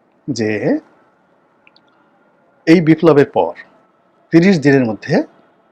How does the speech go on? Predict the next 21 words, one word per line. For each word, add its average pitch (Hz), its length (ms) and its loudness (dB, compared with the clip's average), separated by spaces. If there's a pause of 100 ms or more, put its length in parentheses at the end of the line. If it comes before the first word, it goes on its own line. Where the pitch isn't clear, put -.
(160)
বিএনপির 123 460 -4
সমস্ত 214 680 -4
ক্ষমতা 120 420 -6
বিএনপির 104 340 -10
হাতে - 200 -14
চলে 117 260 -2
আসতো 202 300 -2 (800)
এবং 156 180 2
বিএনপি 185 280 2
যদি 190 160 2
এই 170 60 2
কাজগুলো 160 400 0
করতে 214 260 -4
পারত, - 320 -10 (540)
তাহলে 127 360 -2
দুহাজার 127 420 -2
চব্বিশ 151 800 -4
সনের 123 300 -2
ডিসেম্বর 127 380 0
মাসে 113 220 -6
নির্বাচন 98 380 -10